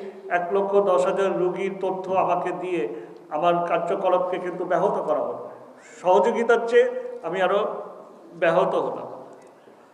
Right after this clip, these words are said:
তো এই বিষয়গুলো তারা যদি তাদের যেখান থেকে তথ্যটা সংরক্ষণ হচ্ছে, সেখান থেকেই যদি স-, সঠিক তথ্যটা লিপিবদ্ধ করা যায়, ভুল তথ্য বা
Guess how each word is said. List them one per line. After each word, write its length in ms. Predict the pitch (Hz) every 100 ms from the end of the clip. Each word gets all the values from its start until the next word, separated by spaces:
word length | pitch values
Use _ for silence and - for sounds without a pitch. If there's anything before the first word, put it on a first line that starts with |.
| -
তো 200 | 170 175
এই 180 | 220 233
বিষয়গুলো 580 | 226 - 214 214 214 220
তারা 300 | 196 196 196
যদি 380 | 202 208 214 - - - -
তাদের 320 | 170 185 196
যেখান 240 | 196 196
থেকে 140 | 202 220
তথ্যটা 420 | 208 202 220 220
সংরক্ষণ 600 | 214 185 196 220 220 214
হচ্ছে, 260 | 160 156 156
সেখান 340 | 190 175 226
থেকেই 240 | 220 233
যদি 260 | 220 220 220
স-, 220 | 214 - - - - _ _
সঠিক 580 | - 180 180 220 220 -
তথ্যটা 400 | 202 202 202 202
লিপিবদ্ধ 460 | 190 180 190 185 180
করা 280 | 175 175 160
যায়, 300 | 160 143 151 - - - - - - - _ _ _ - 143
ভুল 280 | 170 190
তথ্য 280 | - 190 185
বা 380 | 175 160 160 160